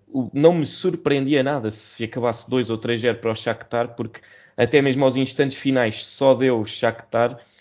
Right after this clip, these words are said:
era o Shakhtar constantemente a ameaçar a baliza do Real Madrid e pronto, eh, agora, agora o Real Madrid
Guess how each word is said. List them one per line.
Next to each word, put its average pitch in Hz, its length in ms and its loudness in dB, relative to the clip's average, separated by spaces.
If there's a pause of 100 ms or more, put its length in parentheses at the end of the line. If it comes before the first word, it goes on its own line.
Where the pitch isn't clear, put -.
(160)
era 117 120 0
o 117 40 0
Shakhtar 117 420 0
constantemente 123 680 -4
a 117 40 0
ameaçar 113 380 -2
a 107 40 -2
baliza 110 340 -4
do 113 80 -4
Real 123 220 -2
Madrid 135 420 -2 (500)
e - 120 -2
pronto, 147 360 -2 (280)
eh, 98 220 -8 (1040)
agora, 107 600 4
agora 110 240 4
o 110 60 0
Real 113 240 2
Madrid 113 560 -2